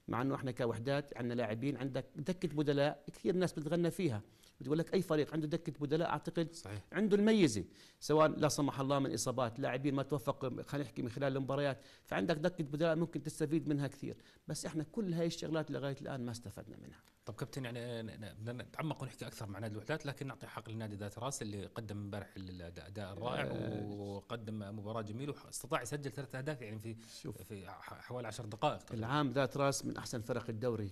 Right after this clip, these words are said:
Speaker 1: بصراحة كان، يعني
Speaker 2: نعم.
Speaker 1: بتشبعوا لاعبين اللي هو اللاعبين السوريين راحوا لإخواننا لفريق الجزيرة، ومع هيك ذات راس ما تأثر كثير، يعني صح هو حاليا بينافس على الهبوط،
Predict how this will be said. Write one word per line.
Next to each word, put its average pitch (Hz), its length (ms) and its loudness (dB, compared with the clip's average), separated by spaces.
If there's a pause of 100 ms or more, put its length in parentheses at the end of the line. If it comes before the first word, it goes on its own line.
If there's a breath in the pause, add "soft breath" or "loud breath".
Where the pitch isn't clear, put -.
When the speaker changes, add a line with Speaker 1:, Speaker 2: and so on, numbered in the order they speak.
Speaker 1:
بصراحة 95 360 -2
كان، 92 220 -10 (220)
يعني 104 120 -4
Speaker 2:
نعم. 110 80 -4
Speaker 1:
بتشبعوا 110 380 2
لاعبين 110 380 0
اللي 107 180 0
هو 107 220 0
اللاعبين 107 580 -2
السوريين 110 400 0
راحوا 113 300 -2
لإخواننا 104 680 -4
لفريق 101 420 -4
الجزيرة، 110 540 -4 (420 loud breath)
ومع 123 140 -4
هيك 123 180 -2
ذات 113 260 -4
راس 117 200 -4
ما 113 60 0
تأثر 107 380 -6
كثير، 104 280 -4
يعني 98 200 -4
صح - 240 -4
هو 107 220 -4 (100)
حاليا 117 280 -2
بينافس 113 440 -4
على 104 120 -2
الهبوط، 123 400 -2